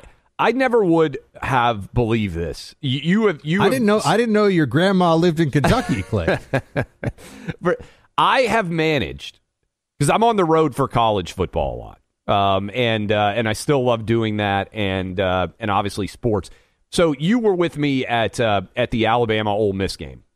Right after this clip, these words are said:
Speaker 1: Uh, and you were with me in, uh, in Austin last year for, uh, Alabama, Texas.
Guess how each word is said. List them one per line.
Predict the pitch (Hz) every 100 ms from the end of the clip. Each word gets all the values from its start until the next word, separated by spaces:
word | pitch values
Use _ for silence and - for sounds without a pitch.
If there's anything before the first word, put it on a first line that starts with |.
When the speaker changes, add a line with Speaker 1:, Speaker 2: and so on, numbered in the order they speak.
| _
Speaker 1:
Uh, | 113 98 95 95
and | 131 147
you | 165
were | 160
with | 139 131
me | 135 131 123
in, | 120 123
uh, | 117 117 107
in | 120 113 107 _
Austin | 131 127 123 127 104
last | 104 101 -
year | 101 95
for, | - 104 101 95
uh, | 95 95 -
Alabama, | 110 107 104 101
Texas. | 92 - 113 - 69 -